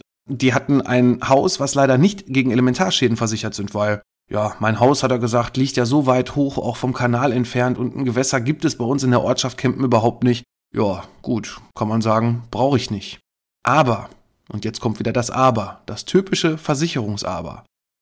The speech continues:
Aber es gibt ja doch irgendwelche Gefahren, denen ich ausgesetzt sein kann, wo dann doch diese Versicherung elementar wichtig ist. Und deswegen heißt sie auch Elementarschadenversicherung. In der Wohngebäude- oder der Hausrat hast du gewisse Grundgefahren. Dazu zählen die Bereiche Feuer, Leitungswasser, Sturm, Hagel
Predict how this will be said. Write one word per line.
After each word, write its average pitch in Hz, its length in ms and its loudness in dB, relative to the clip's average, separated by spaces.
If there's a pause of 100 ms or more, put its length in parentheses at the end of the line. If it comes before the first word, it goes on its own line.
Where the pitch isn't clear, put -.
(140)
Aber 139 340 6
es 127 140 -6
gibt - 160 -6
ja 131 80 2
doch 123 220 0
irgendwelche 120 420 -4
Gefahren, 113 600 -2 (180)
denen 110 140 0
ich 107 100 -6
ausgesetzt 110 500 -6
sein 98 220 -10
kann, 120 400 -2
wo 107 120 -4
dann 117 200 -2
doch 123 160 0
diese 180 340 0
Versicherung 120 840 -2 (540)
elementar 151 920 4
wichtig 110 480 -2
ist. - 160 -4
Und 127 160 0
deswegen 127 420 2
heißt 147 300 2
sie - 100 -2
auch 120 220 -2
Elementarschadenversicherung. 113 1400 -4 (560)
In 143 80 4
der 151 120 6
Wohngebäude- 165 460 6
oder 156 140 4
der 127 140 4
Hausrat 165 340 2
hast 147 160 -6
du 151 40 -6
gewisse 151 320 2
Grundgefahren. 120 760 0
Dazu 117 240 0
zählen 190 400 6
die 160 100 4
Bereiche 135 560 0
Feuer, 170 560 4
Leitungswasser, 135 800 2
Sturm, 117 340 2
Hagel 147 560 2